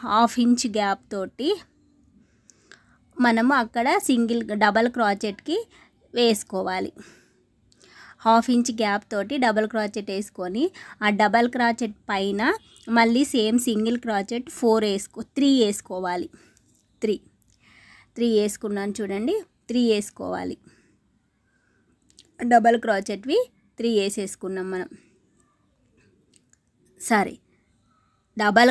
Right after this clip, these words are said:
క్రాచెట్కి పైన సింగిల్ క్రాచెట్ త్రీ చైన్స్ వేసాము. ఇప్పుడు నార్మల్గా రెగ్యులర్గా, ఆ, డబల్ క్రాచెట్స్ వే-, వేయడమే. ఆ డబల్ క్రాచెట్ అనేది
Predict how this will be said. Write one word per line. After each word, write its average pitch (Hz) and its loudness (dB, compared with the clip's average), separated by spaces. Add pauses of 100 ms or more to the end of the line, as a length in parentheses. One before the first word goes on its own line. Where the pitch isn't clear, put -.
క్రాచెట్కి 233 2 (180)
పైన 214 -2 (500)
సింగిల్ 240 4
క్రాచెట్ 214 -2 (160)
త్రీ 247 0 (120)
చైన్స్ 226 0
వేసాము. 208 -2 (440)
ఇప్పుడు 254 0 (140)
నార్మల్గా 226 2 (100)
రెగ్యులర్గా, 220 2 (500)
ఆ, 247 0 (840)
డబల్ 240 4
క్రాచెట్స్ 226 0 (280)
వే-, 240 0 (120)
వేయడమే. 202 2 (420)
ఆ 220 2 (140)
డబల్ 226 4
క్రాచెట్ 240 -2
అనేది 208 -2